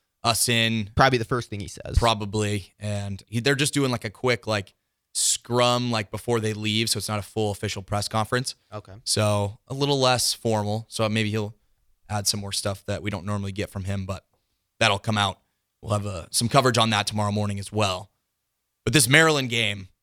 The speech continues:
Speaker 2: Mm-hmm.
Speaker 1: a road test. It's gotta,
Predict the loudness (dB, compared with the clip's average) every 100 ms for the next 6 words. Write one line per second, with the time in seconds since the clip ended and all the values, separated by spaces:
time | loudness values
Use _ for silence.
0 | _ _ _ -8 -6 -2 -2 -2 2 4
1 | 4 0 -2 -8 -8 -2 0 0 -6 -10
2 | -16 _ _ _ _ _ _ _ _ _
3 | _ _ -4 2 4 2